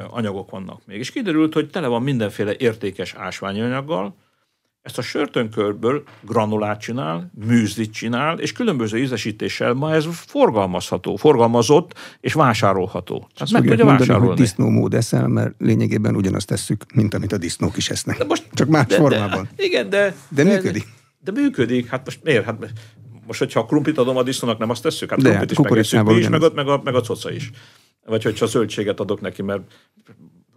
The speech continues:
Speaker 1: vagy olyan almát, amit már mi nem eszünk meg, vagy férges, akkor a disznó megeszi ezt az almát, mi is almát ezt. Ezzel semmi probléma nincsen, de egy ipari melléktermékből, a sörtönkőből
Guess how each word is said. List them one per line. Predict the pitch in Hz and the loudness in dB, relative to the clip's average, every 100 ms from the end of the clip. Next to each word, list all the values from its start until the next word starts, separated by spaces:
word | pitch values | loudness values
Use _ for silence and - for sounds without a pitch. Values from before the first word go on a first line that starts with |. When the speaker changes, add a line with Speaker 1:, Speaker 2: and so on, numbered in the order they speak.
| 104 | -16
Speaker 1:
vagy | 98 98 95 | -6 -6 -4
olyan | - 117 | 0 0
almát, | 110 110 107 104 | 0 -2 -2 -4
amit | 113 107 | -6 -4
már | 104 | -4
mi | 107 | -2
nem | 110 | -4
eszünk | 98 - 98 | -4 -8 -8
meg, | 98 87 | -8 -10
vagy | - | -6
férges, | 110 120 113 113 | 0 2 2 -2
akkor | 113 110 | -6 -2
a | 113 - | -2 -2
disznó | 110 - 101 | -6 -4 -2
megeszi | 110 104 - | -2 -2 -4
ezt | 110 | -6
az | 104 | -4
almát, | 117 113 107 | -2 -2 -4
mi | 135 | -4
is | 101 | -4
almát | 104 101 98 | -4 -4 -6
ezt. | - - 120 - - _ _ | -8 -10 -12 -16 -20 _ _
Ezzel | 156 190 | -6 -4
semmi | 185 277 | -4 -6
probléma | - 127 120 107 | -4 -2 -2 -4
nincsen, | 110 123 147 143 139 - 117 - _ _ - 123 127 123 113 | -6 -6 -6 -6 -8 -20 -20 -20 _ _ -4 0 0 0 -4
de | 113 | -2
egy | 113 110 | 0 0
ipari | 226 190 123 | -2 -2 -2
melléktermékből, | 101 98 110 123 143 143 165 175 185 139 | -2 -4 -4 -4 -6 -6 -6 -6 -4 -4
a | |
sörtönkőből | - - 147 - 156 170 170 165 170 | -4 -2 -2 -4 -8 -6 -6 -4 -6